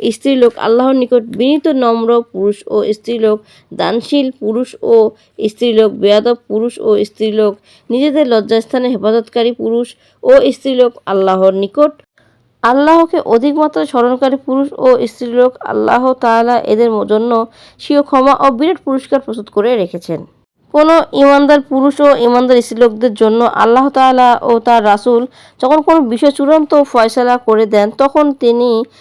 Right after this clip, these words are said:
সেই ব্যাপারে তার বিপরীত কিছু ইখতিয়ার ও স্বাধীন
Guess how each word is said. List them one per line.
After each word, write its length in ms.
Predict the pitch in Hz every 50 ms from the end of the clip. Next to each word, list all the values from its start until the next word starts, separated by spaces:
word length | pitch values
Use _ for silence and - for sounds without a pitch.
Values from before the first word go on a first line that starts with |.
| _ _ _ _
সেই 240 | - - 311 311 285
ব্যাপারে 440 | 285 277 262 262 277 277 277 277
তার 300 | 277 - 262 226 226 233
বিপরীত 480 | 220 208 226 220 220 - 240 247 254 -
কিছু 400 | _ - 302 - - 381 311 - -
ইখতিয়ার 460 | - - - _ _ 262 269 277 277 - -
ও 180 | - 220 220 220
স্বাধীন 380 | - 226 202 202 226 233 -